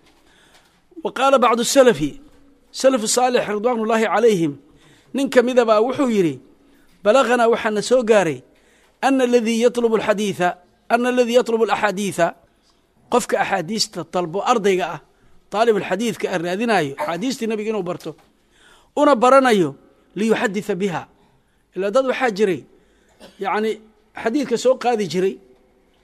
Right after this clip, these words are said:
laakiin siina gudbin jiray oo dadka u sheegi jiray, aanan ku dhaqmaynin, xadiidka wuxuu reebayay, wuxuu amrayaba aanan samaynaynin.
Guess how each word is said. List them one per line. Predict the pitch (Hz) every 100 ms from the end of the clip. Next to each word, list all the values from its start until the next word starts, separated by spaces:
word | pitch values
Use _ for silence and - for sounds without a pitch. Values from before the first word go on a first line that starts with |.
| _
laakiin | 196 220 269 262 233 _ _ _ _
siina | 359 - 285 285
gudbin | 220 220 269
jiray | 233 233
oo |
dadka | 226 254 -
u |
sheegi | - 233 202 170
jiray, | 185 190 - _ _ -
aanan | 254 285
ku | 311
dhaqmaynin, | 277 226 240 226 226 - _ _
xadiidka | - 226 262 240
wuxuu | 220 226
reebayay, | 208 240 226 226
wuxuu | - 226
amrayaba | 247 226 233 214
aanan | 202 196
samaynaynin. | - 202 226 190 190